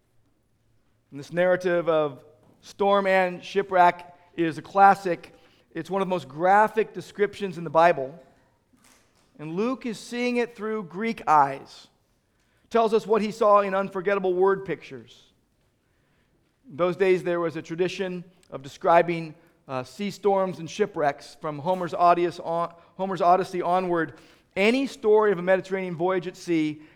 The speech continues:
had to have a storm and a shipwreck. We've got both. And this really happened.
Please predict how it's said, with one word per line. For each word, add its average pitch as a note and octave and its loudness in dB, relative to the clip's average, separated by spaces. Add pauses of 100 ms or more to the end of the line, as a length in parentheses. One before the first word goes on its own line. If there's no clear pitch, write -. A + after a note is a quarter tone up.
had G3 10
to F#3+ 2
have E3+ 4 (640)
a B2+ -18
storm A3 2 (340)
and D3+ -8
a E3 -4
shipwreck. D3+ -8 (600)
We've C#3+ -10
got D#3 2
both. F#3 0 (2500)
And C#3+ -4
this E3+ -6
really G3+ 0
happened. E3 -6